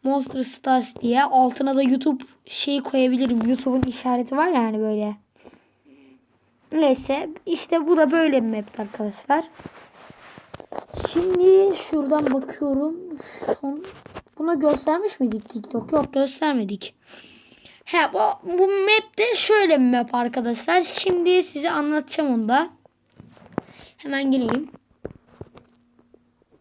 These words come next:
Güzel yakın doğduk şeye. E, gideceğimiz yere. Şu Barley'i hemen öldürürüm ya.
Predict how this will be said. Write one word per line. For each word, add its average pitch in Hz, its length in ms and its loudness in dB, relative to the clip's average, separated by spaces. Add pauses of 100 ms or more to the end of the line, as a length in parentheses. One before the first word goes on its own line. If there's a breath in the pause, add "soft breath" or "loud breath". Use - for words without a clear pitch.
Güzel 294 300 2
yakın 277 380 -2
doğduk 226 300 -2
şeye. 233 440 -6 (320)
E, 254 60 -8 (400)
gideceğimiz 220 720 -4
yere. 285 300 -6 (140)
Şu - 420 -2 (320)
Barley'i 262 380 4
hemen 254 220 2
öldürürüm 220 520 0
ya. 208 280 -4